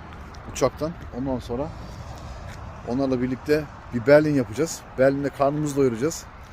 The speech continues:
Ondan sonra yavaş yavaş evlerine teslim edeceğiz inşallah. Pazartesi de işe başlayacaklar. Hava karardı bile.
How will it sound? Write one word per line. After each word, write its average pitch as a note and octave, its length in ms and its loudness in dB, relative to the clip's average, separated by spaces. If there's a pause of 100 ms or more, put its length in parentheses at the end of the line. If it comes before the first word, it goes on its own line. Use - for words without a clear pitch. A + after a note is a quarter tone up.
(460)
Ondan C#3 260 4
sonra C#3 340 2 (300)
yavaş C#3 320 6
yavaş C#3 320 2 (800)
evlerine C3 420 4
teslim D3 360 0
edeceğiz A#2 300 0
inşallah. A#2 340 0 (200)
Pazartesi C3 460 4
de D3 60 2
işe D3+ 160 2
başlayacaklar. A2+ 520 2 (3500)
Hava A#2 160 2
karardı C#3 480 4
bile. C3+ 180 2